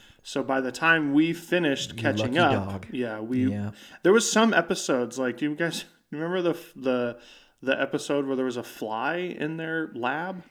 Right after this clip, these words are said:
Speaker 2: Yes.
Speaker 1: I was like, "Man, if I would have had to wait seven days to watch this episode, I would have been pissed."
Speaker 2: Oh, totally. And
Speaker 1: Right? So binge, and here's the thing. It's,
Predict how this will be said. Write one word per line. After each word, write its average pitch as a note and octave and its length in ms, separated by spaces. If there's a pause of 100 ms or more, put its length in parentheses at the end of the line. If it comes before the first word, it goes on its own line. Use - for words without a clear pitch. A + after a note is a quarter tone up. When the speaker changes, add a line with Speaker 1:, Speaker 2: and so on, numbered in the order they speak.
(120)
Speaker 2:
Yes. A2 520
Speaker 1:
I D#3 60
was D#3+ 120
like, D#3+ 160
"Man, F3 200
if E3 100
I F3+ 140
would A3+ 80
have G3+ 100
had F#3+ 140
to D3+ 80
wait D3 240
seven C#3 500
days A#2+ 460
to B2 100
watch A#2 300
this A#2+ 160
episode, C#3+ 600
I A3 140
would B2 180
have A#2 160
been G#3 280 (240)
pissed." C#4+ 340
Speaker 2:
Oh, A2+ 120
totally. D3 500
And C#3 120
Speaker 1:
Right? F#3+ 300 (240)
So - 160
binge, G#3+ 460 (200)
and E3+ 180
here's A3+ 260
the F#3 100
thing. C3 480 (760)
It's, E3+ 240